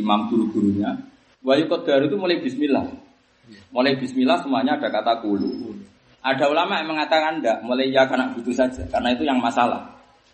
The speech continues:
Kenapa begitu? Begini tak wari lagi. Mufatihah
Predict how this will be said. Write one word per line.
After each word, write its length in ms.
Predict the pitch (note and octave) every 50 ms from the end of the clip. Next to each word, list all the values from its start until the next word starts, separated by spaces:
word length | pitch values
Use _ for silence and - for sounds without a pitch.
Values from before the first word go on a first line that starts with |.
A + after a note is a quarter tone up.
| _ _ _ _ _ _ _ _ _ _ _ _ _ _ _ _ _ _ _ _ _ _ _ _ _ _ _ _ _ _ _ _
Kenapa 400 | - C#3+ D#3+ F#3 G3 G3 G#3 F#3+
begitu? 300 | E3 D3+ C#3+ C#3 - - G#2+
Begini 300 | F2 B2+ C3+ C3 B2 -
tak 80 | - -
wari 240 | G2+ G2+ G2 G2+
lagi. 300 | G2+ G2 G2+ G2+ G#2 F#2+
Mufatihah 420 | F2 F#2+ G2 G2 A#2 A2+ A#2+ B2+